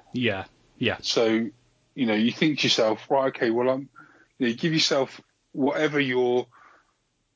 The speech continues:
Speaker 2: social kind of commitments or your personal commitments or whatever will allow you to get a project done.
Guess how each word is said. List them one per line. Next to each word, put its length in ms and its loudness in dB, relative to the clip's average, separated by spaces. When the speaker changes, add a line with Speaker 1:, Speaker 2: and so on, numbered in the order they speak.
Speaker 2:
social 600 2
kind 260 -2
of 80 -4
commitments 680 0
or 60 2
your 160 4
personal 500 0
commitments 640 0
or 80 4
whatever 380 2
will 220 4
allow 360 0
you 220 -6
to 120 -10
get 180 0
a 60 4
project 560 -2
done. 260 2